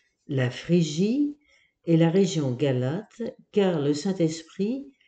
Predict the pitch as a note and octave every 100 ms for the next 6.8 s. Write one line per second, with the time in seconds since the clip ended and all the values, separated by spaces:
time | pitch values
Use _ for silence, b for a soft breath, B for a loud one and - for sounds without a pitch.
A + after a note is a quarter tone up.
0 | B _ - F#3+ F#3+ E3 D#3+ G#2 F#3 B3+
1 | D4 G3 - - C#3+ B2+ E3+ - - E3
2 | E3 D#3+ E3+ A3+ F3+ E3 E3+ F3+ G3 F#3
3 | F3 C#3+ A#2+ - C#3 - _ _ _ _
4 | b b b b b b b D3+ D3+ D3
5 | D#3 C3 C#3+ D3+ D#3 C#3 C3 C3 B2+ B2
6 | C#3+ F#3+ F#3 B2 B2+ F#3+ C4